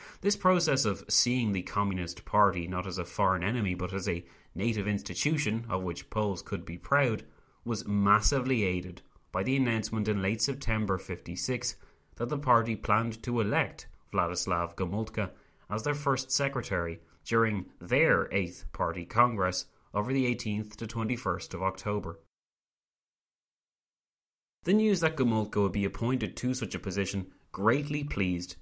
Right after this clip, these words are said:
the population of Poland, who had increasingly come to see Gomulka as their national saviour. This confidence in the party, restored in large part thanks to Gomulka's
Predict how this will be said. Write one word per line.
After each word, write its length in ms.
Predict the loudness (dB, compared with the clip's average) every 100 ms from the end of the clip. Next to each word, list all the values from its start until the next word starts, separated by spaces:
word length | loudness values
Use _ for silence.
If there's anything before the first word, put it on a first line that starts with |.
| -12
the 80 |
population 640 | -4 -4 -2 -4 -4 -4 -6
of 140 | -4
Poland, 440 | 0 2 2 -2 -8 -8
who 100 | 0
had 80 | 2
increasingly 640 | 2 2 2 2 2 0
come 240 | 0 0 2
to 100 | 2
see 260 | 0 0
Gomulka 640 | 0 0 0 0 0 0 0
as 100 | 2
their 240 | 0 0 -8 -16 -2
national 540 | 4 4 2 0 0
saviour. 580 | 2 2 0 -2 -6 -10 _ _ -20 -18 -2
This 160 | -2
confidence 600 | 4 4 6 2 2 2
in 100 | 2
the 80 | 2
party, 500 | 4 6 6 6 2
restored 520 | 0 -2 0 0 2
in 120 | 0
large 340 | 0 2 2 0
part 300 | 2 2 0
thanks 280 | -2 0 -2
to 140 | -4
Gomulka's 580 | -2 -2 -2 -2 -4 -6